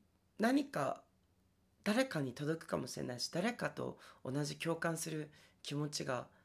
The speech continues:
共感してくれる人がいるかもしれないし。うん。それとか、あと、いっぱい本を読むとかね。本にはいろんな人の人生の経験が詰まり-、詰め込まれてるから、自分と同じ経験をしてる人の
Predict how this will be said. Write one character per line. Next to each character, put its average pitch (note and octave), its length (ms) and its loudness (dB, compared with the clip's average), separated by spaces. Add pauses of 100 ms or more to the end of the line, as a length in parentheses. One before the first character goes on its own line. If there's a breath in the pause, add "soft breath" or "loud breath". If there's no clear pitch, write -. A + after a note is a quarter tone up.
(220 soft breath)
共 E3+ 180 4
感 F#3+ 220 4
し - 20 -4
て G3 100 -6
く G3 100 0
れ F#3+ 80 2
る F#3 60 -6
人 - 140 -10
が - 80 -6
い - 80 -6
る C#3+ 120 -2
か F#3 120 0
も E3+ 100 2
し - 140 -8
れ B2 60 -6
な A2+ 120 -8
い G#2+ 60 -10
し。 - 260 -8 (640)
う A2+ 40 -6
ん。 G#2+ 300 -8 (640 loud breath)
そ - 220 -4
れ C#3 100 2
と D3+ 120 0
か、 B2+ 160 0
あ C3 60 0
と、 A2+ 260 -6 (340 loud breath)
い - 60 -8
っ - 40 -10 (120)
ぱ G3+ 140 8
い G3+ 80 8
本 A3+ 360 4
を C#3+ 80 4
読 C#3 140 2
む F3+ 120 4
と B2 120 -6
か G#2+ 140 -4
ね。 C3+ 260 -4 (720 soft breath)
本 F3 240 6
に C3 120 2
は A#2 100 0
い - 60 -2
ろ C#3+ 140 4
ん E3 40 2
な F3+ 100 4
人 F#3+ 180 0
の F3+ 100 4
人 F3 220 0
生 C#3+ 260 2
の A2 300 -4 (500 loud breath)
経 C#3+ 200 2
験 C#3 260 -2
が C3 100 -2
詰 C#3 240 -4
ま C#3+ 60 2
り-、 - 100 -4
詰 D3 260 -4
め D3 60 -6
込 D#3+ 60 -4
ま F3 120 4
れ F3+ 80 4
て F3 120 -6
る A#2+ 80 -8
か A#2+ 100 -4
ら、 B2+ 240 -4 (420 loud breath)
自 A#2+ 80 -2
分 D#3 180 2
と D#3+ 180 4
同 E3+ 140 4
じ E3+ 100 -2
経 E3+ 200 0
験 E3+ 320 4
を E3+ 80 4
し - 100 0
て F#3+ 120 0
る F#3 80 0
人 F#3 180 0
の C#3+ 240 2